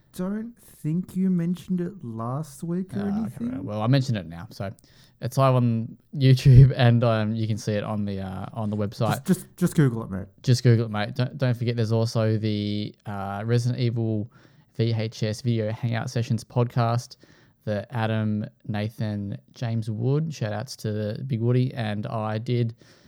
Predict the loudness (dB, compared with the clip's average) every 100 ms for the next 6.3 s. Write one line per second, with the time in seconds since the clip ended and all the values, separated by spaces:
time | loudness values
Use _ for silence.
0 | -20 _ _ -8 -6 -4 -4 -4 -2 0
1 | 2 2 0 2 4 4 2 -2 0 0
2 | 0 0 -2 -2 -2 0 0 -2 -2 -4
3 | -2 -2 -2 -4 -2 -2 -2 -6 -4 -2
4 | -2 -4 -6 -6 -8 -6 -8 -8 -10 -8
5 | -6 -6 -6 -2 0 0 0 -2 -4 -4
6 | -6 -10